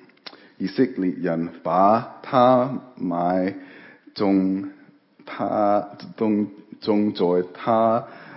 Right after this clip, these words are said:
地業的境內，就是以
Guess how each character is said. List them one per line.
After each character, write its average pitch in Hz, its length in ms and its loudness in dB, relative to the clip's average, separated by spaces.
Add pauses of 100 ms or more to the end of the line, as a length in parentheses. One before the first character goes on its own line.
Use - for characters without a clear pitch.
(120)
地 90 100 2
業 87 520 0 (140)
的 120 160 0 (800)
境 101 520 0 (100)
內， 78 380 -8 (640)
就 82 240 0
是 - 200 -8
以 90 800 -4